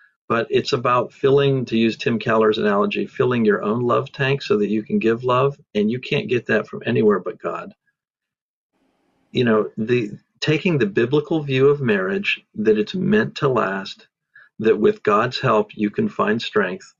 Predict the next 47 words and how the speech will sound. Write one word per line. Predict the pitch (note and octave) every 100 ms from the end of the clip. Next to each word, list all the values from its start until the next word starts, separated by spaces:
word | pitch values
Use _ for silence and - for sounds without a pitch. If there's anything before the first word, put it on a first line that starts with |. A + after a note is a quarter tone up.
| -
And | G#2+
if | G#2
a | G#2
person | - C3+ - C#3
is | A2+
a | G2+
bit | G2 A2+
superficial | - C3 A2 G#2+ B2 - C3
in | B2+
their | A2+
faith, | G#2+ B2 C3 D3+ _ - - -
a | G#2
marriage | G#2+ A#2+ B2+ B2
like | A#2 A2 -
this | A2+ A2 -
will | A2
bring | G#2 A2 A#2 A2+
out | A2 G#2+ G#2+ _ _ -
everything. | C3+ A#2 A#2 G#2 G#2+ A2+
You | B2+
just | B2+
have | - B2
to | - - _ - A2+
gut | B2 B2+ - _
everything | D3 D3+ D3+ C#3+ C#3 C3+
that | B2 G2+
you've | A#2 A2
got | A#2 G#2+ -
to | - - - - _ _
read | G#2 C3 C3+ B2 G#2
and | F#2+ F#2+
to |
study | G2+ - C3 B2+ A#2
and | G#2+ G#2
to | - G2 G2+ G#2+
get | B2
closer | - B2 C3+ -
to | A2+
God | A2 A2 A2+
and | G2
to |
find | G2+ A#2 B2
his | A#2+ A2
power | - - A#2+ B2
to | G#2+
lift | G#2 B2+ C3 -
you. | F#2+ G2+